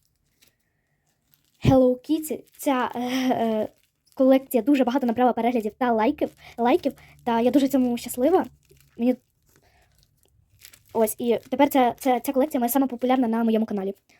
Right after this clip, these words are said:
Ми виберемо ось такий ось пакетик. Далі мої м'які іграшки пропон-, я закрию очі і перемішаю.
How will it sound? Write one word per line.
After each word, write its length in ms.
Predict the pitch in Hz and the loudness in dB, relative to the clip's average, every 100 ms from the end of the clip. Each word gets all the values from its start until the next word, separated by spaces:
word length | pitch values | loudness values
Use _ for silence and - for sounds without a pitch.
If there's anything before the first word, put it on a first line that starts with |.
| _ _ _ _ _ - | _ _ _ _ _ -2
Ми 120 | 262 | 2
виберемо 560 | 254 240 240 233 220 - _ | 2 2 0 -2 -4 -8 _
ось 80 | 285 | -16
такий 220 | - 220 | -12 -12
ось 100 | - | -12
пакетик. 460 | - - 285 392 - _ _ - - - - _ _ _ _ - | -18 -12 -10 -8 -12 _ _ -20 -18 -20 -20 _ _ _ _ 2
Далі 300 | 262 254 240 | 4 6 4
мої 280 | 233 226 254 | 0 0 0
м'які 320 | 247 - 285 | 0 -4 -12
іграшки 640 | - 277 302 311 - 240 | -2 -2 0 -2 -4 -12
пропон-, 320 | 233 226 233 _ _ _ _ - | -12 -18 -20 _ _ _ _ 0
я 200 | 233 226 | 0 0
закрию 260 | 226 226 269 | -4 -4 -4
очі 220 | 330 320 | -4 -4
і 160 | - | -6
перемішаю. 460 | 269 233 226 190 | -4 -4 -4 -8